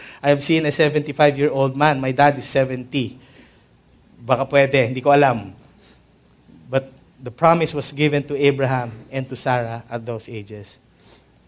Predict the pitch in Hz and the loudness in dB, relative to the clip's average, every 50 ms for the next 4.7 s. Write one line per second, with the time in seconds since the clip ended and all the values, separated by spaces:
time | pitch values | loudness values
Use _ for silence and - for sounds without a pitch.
0 | _ _ _ - 151 151 180 180 180 180 180 185 190 185 180 147 143 147 143 - | _ _ _ -2 2 4 6 4 6 6 4 2 2 2 2 2 2 2 -2 -8
1 | - - - _ _ _ _ _ _ _ _ _ - - 165 160 175 175 170 170 | -20 -20 -20 _ _ _ _ _ _ _ _ _ 0 2 4 4 6 4 2 2
2 | 170 165 165 160 160 156 156 165 156 143 151 156 147 135 147 147 143 147 143 135 | -2 -4 -4 0 2 4 2 2 2 0 -2 -2 -2 -4 -4 -4 -4 -6 -8 -10
3 | 131 - - - - - - 131 131 127 127 127 127 127 - - 151 151 147 143 | -12 -16 -18 -20 -18 -8 0 2 2 4 2 0 -2 -6 -2 4 4 4 6 6
4 | 147 147 147 147 - 151 143 139 139 131 135 143 143 | 4 4 4 4 2 0 0 0 -2 0 2 2 2